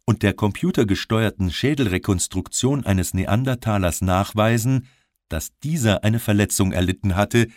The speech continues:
die später heilte. Sie fanden eine Narbe im Schädel,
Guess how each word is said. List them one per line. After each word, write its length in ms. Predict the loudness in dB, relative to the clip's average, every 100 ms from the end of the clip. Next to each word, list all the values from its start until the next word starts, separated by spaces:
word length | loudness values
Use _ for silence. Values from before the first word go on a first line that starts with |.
| _ -8
die 80 | -8
später 580 | -4 -4 -2 -4 -4
heilte. 460 | -4 -4 -6 -8 -12 _ _ _ _ _ _ _ _ _ _ _ _
Sie 140 | -2 -2
fanden 460 | 0 -2 -2 -4
eine 260 | -2 0 0
Narbe 520 | 0 0 0 -2 -2
im 180 | -4 -4
Schädel, 500 | -2 -2 -2 -2